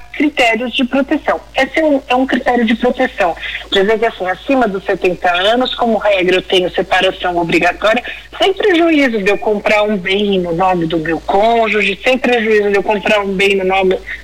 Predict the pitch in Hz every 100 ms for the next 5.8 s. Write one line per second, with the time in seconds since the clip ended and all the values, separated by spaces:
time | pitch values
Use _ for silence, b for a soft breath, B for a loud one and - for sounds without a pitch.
0 | - 196 202 202 202 180 175 - - 196
1 | 185 190 196 196 220 233 226 180 180 180
2 | 190 190 190 214 196 185 214 226 214 240
3 | 294 302 302 - 302 311 - 285 302 277
4 | 269 269 277 - 262 262 277 269 240 269
5 | 294 262 262 226 240 - 240 226